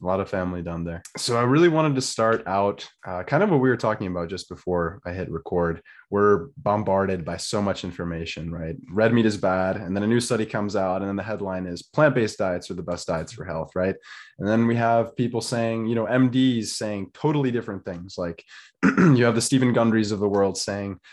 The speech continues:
you know, "Lectins are bad, we should avoid them." Um, and then you have, you know, like, Dean Ornish is saying that, "No, actually, these plant foods are the most healthy foods, and we should avoid red meat, and saturated fat is bad."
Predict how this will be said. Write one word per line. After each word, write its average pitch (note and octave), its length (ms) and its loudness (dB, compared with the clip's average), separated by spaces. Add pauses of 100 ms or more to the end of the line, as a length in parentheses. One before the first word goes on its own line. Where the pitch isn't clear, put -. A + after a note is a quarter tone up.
(120)
you A#2 80 0
know, A2 100 4
"Lectins B2+ 380 4
are A2+ 80 4
bad, G#2 300 2
we G2+ 60 -2
should G#2+ 160 -6
avoid G#2+ 340 -2
them." F#2+ 360 -6 (360)
Um, F#2+ 320 -6
and G#2 100 -2
then G#2+ 80 0
you G#2 80 0
have, G2 380 -2 (380)
you - 100 -12
know, F2 360 -6
like, F2 260 -6
Dean A2+ 220 4
Ornish A2 420 2
is F2+ 240 -2
saying G2+ 440 -2
that, F#2 240 -4
"No, A#2+ 320 4
actually, A2+ 440 -2
these G#2 280 -8
plant G2 320 -6
foods F#2+ 260 -2
are F2 400 -8
the - 80 -12
most F2 260 -8
healthy C3+ 360 0
foods, A2 420 0
and F2+ 100 -4
we F2 80 -4
should F2+ 160 -6
avoid F2+ 280 -2
red F2+ 240 -6
meat, C3+ 280 2
and G2 120 -6
saturated - 400 -10
fat - 180 -8
is F2 80 -10
bad." B2 500 2